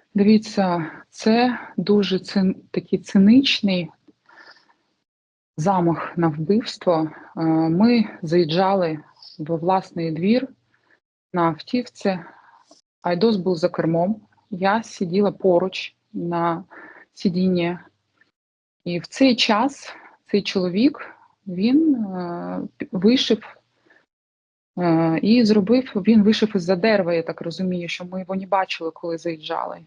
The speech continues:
І він зробив, е, постріл цей. Це була, я вам кажу, дуже професійна людина.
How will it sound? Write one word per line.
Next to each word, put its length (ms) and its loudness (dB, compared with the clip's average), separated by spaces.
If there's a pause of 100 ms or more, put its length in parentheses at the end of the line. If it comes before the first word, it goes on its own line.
(140)
І 220 -10
він 320 2
зробив, 400 2
е, 500 -14 (600)
постріл 540 -2
цей. 320 -6 (1800)
Це 220 2
була, 640 4 (360)
я 160 0
вам 160 0
кажу, 320 2
дуже 280 0
професійна 640 -4
людина. 520 -4